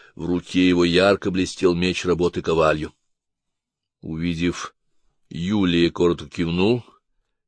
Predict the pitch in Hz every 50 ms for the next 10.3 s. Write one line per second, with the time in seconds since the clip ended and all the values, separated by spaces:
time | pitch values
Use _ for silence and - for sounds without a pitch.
0 | _ _ - 80 78 - 85 76 78 80 82 85 80 80 - - - 85 82 82
1 | 85 85 - - - - _ _ _ _ _ _ _ _ _ _ _ _ _ _
2 | _ _ _ - - - - 101 98 98 98 98 98 98 98 101 98 92 92 95
3 | 107 107 104 95 85 76 76 78 78 78 76 - - - - 80 76 80 80 78
4 | 78 - - - - - 82 78 80 80 78 73 80 - - 78 76 78 82 78
5 | 82 - _ _ _ _ _ _ _ _ _ _ _ _ _ _ _ _ _ _
6 | _ _ _ _ _ _ _ _ _ - - - - - 85 82 90 92 92 95
7 | 92 90 87 92 90 85 90 87 - - - - 95 95 95 95 90 - - -
8 | 95 90 87 87 90 92 95 95 90 - - - 92 95 95 95 87 - 101 90
9 | 92 95 90 98 101 - - 104 101 92 90 101 110 101 92 107 101 98 95 95
10 | 87 - - - -